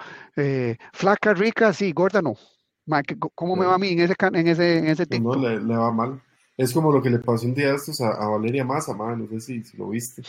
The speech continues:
Speaker 1: No, no vi.
Speaker 2: Este, que ella estaba en un programa argentino, ma, y, y entonces por allá, como que tiene una chiquita, tuvo una chiquita hace poco, yo no sé cuánto tiene la chiquita, pero la verdad es que tiene una, una nena ahí. Y tiene tres hijos varones.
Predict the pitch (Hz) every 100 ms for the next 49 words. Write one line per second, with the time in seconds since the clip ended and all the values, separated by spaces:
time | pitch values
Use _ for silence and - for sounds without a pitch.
0 | - - - 135 143 131 123 160 - 113
1 | 107 - 110 104 98 95 _ _ _ _
2 | - _ - 117 113 123 123 131 131 127
3 | 131 127 131 135 120 113 127 139 147 127
4 | 110 104 - 104 101 101 98 95 101 117
5 | - 110 98 104 107 120 120 _ _ _
6 | - 120 120 120 110 117 123 143 151 151
7 | - - 135 139 120 127 131 135 117 120
8 | 127 123 123 127 123 110 107 120 120 120
9 | 117 123 113 - 127 120 101 95 120 123
10 | 110 117 120 117 - 101 107 104 101 90
11 | 92 101 _ _ _ _ _ _ _ -
12 | 131 123 131 135 127 123 127 131 117 123
13 | 127 120 -